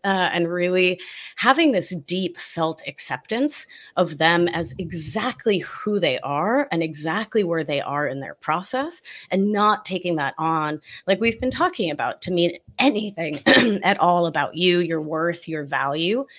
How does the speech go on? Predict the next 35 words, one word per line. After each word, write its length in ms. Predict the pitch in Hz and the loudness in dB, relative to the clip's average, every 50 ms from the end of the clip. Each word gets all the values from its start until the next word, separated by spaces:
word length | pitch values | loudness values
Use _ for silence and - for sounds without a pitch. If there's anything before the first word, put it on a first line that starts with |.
| - - - - - - | -20 -20 -18 -18 -4 0
Um, 420 | 185 185 170 165 160 160 165 - - _ _ _ _ _ _ _ - - _ | 4 4 4 4 4 2 -2 -4 -6 _ _ _ _ _ _ _ -20 -8 _
charging 540 | - - 196 202 202 254 247 254 269 277 - - - - | 0 2 2 4 6 6 6 6 6 4 2 -2 -2 0
a 60 | 202 | 4
rate 300 | 190 196 185 202 196 196 | 4 6 6 4 4 2
that 160 | 202 190 - | 0 0 2
means 340 | 175 175 175 175 180 180 - | 4 4 4 4 2 2 0
that 280 | 175 165 160 151 - - _ - - - - _ | 0 0 0 0 -2 -8 _ -20 -20 -20 -14 _
you 340 | - 190 190 190 190 185 170 | 0 2 2 2 2 2 4
are, 320 | 165 185 180 190 190 - - _ _ | 4 6 4 4 0 -6 -14 _ _
have 160 | - 202 214 202 | 0 0 2 4
a 40 | |
living 300 | 196 - 160 165 175 160 | 4 4 4 4 4 4
wage, 500 | 156 156 151 180 269 320 320 - - - - | 4 4 4 4 2 2 2 0 -2 -2 0
that 180 | 180 175 - | 0 0 0
you 300 | - 170 175 185 185 175 175 | 2 2 2 4 4 2 2
have 300 | - - 170 170 165 170 | 0 0 0 0 2 0
whatever 340 | 165 156 156 151 160 156 156 | 0 0 0 0 -2 -4 -6
comforts 640 | - - - 156 - - 226 262 269 - - - - - - - - - | -4 -2 -2 -2 -2 -2 -4 -4 -4 -4 -6 -6 -6 -12 -16 -18 -20 -10
you 200 | - 175 180 190 | -4 -2 0 0
want 260 | 170 160 156 139 - - | 0 -2 -4 -6 -6 -8
to 80 | 143 | -10
have 380 | 139 - - 131 131 143 147 - | -10 -2 0 0 0 0 -2 -4
in 180 | 139 202 214 | -4 -2 -2
your 180 | 214 220 226 226 | -2 -2 -2 -2
life, 440 | 214 208 220 262 339 392 - - - - | 0 0 0 0 -2 -4 -6 -10 -8 -4
right? 320 | 165 165 170 202 214 - - | 0 2 2 2 2 0 -2
That 140 | 175 - - | -2 -2 -2
you 260 | 147 160 180 180 - | -4 -2 -2 -2 0
aren't, 360 | - 160 160 165 160 - - - - - - - - - | 0 0 0 0 -2 -4 -8 -16 -18 -18 -18 -18 -6 -2
uh, 320 | 160 160 156 143 131 139 | 0 0 2 0 -2 -2
suffering 600 | - - - - 147 - - 196 180 185 196 214 | -4 -2 -2 -2 -2 0 0 2 2 2 2 0
for 280 | 196 - - 156 151 147 | -2 -4 -6 -6 -6 -4
the 100 | 156 147 | -6 -6
business, 760 | 135 143 143 143 - 202 233 294 349 349 - - - - - - - - - - - | -6 -6 -6 -4 -4 -2 -2 -2 -2 -2 -4 -6 -6 -8 -8 -12 -18 -20 -20 -20 -2
which 540 | - 180 175 175 - - - - - - - | 0 2 2 2 2 0 0 0 0 -2 -6